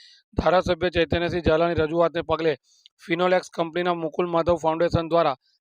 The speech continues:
બાર લાખ પચાસ હજારની મદદ કરવામાં આવી હતી. ત્યારે ધારાસભ્ય દ્વારા રાજ્ય સરકારને તાત્કાલિક ધોરણે રજૂઆત કરવામાં આવી હતી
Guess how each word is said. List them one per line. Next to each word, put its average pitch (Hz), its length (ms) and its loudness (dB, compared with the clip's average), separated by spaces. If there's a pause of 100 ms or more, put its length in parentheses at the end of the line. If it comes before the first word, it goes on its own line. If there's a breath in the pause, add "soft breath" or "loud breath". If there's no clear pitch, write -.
(160)
બાર 165 220 4
લાખ 175 220 0
પચાસ 165 320 -2
હજારની 165 260 0
મદદ 165 200 0
કરવામાં 160 360 2
આવી 156 180 0
હતી. 147 180 -2
ત્યારે 156 320 0 (540 soft breath)
ધારાસભ્ય 175 480 2
દ્વારા 170 220 4
રાજ્ય 156 280 0
સરકારને 170 380 0
તાત્કાલિક 160 480 -4
ધોરણે 165 300 0
રજૂઆત 156 320 -2
કરવામાં 160 360 -6
આવી 156 160 -6
હતી 151 260 -6